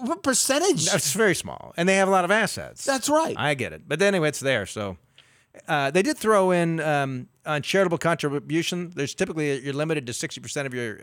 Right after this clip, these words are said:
Speaker 2: adjusted gross income. There's no limit whatsoever for now. So
Speaker 1: Great.
Speaker 2: for the point zero zero zero one percent of you that wanna give away more than your income to charities this year, good for you. It was another one that was a little odd.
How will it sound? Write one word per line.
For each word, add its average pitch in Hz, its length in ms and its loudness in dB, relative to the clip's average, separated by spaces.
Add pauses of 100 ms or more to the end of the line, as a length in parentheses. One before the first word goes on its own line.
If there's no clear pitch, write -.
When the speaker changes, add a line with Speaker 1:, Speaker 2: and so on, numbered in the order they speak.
(160)
Speaker 2:
adjusted 123 340 -6
gross 127 220 -4
income. 131 320 -8 (380)
There's 139 180 -4
no 151 120 4
limit 135 260 0
whatsoever 110 420 -4
for - 100 -12
now. 82 220 -8
So 135 240 0
Speaker 1:
Great. 143 400 2
Speaker 2:
for 185 120 6
the 175 60 4
point 247 480 0
zero 185 640 4
zero 151 640 2 (340)
zero 175 300 4
one 160 240 2
percent 180 320 0
of 123 60 -2
you 123 100 -2
that 123 140 0
wanna 131 160 -2
give 135 180 0
away 127 220 0
more 123 180 -2
than 117 140 -4
your 123 100 -2
income 131 380 -2
to - 180 -12
charities 151 380 -2
this 117 180 -8
year, 113 300 -4 (800)
good 131 160 -8
for 101 100 -8
you. 127 280 -6 (560)
It 104 40 -20
was 95 80 -14
another 110 240 -4
one 101 120 -4
that 98 100 -6
was 92 120 -14
a 101 60 -8
little 95 140 -10
odd. 113 240 -8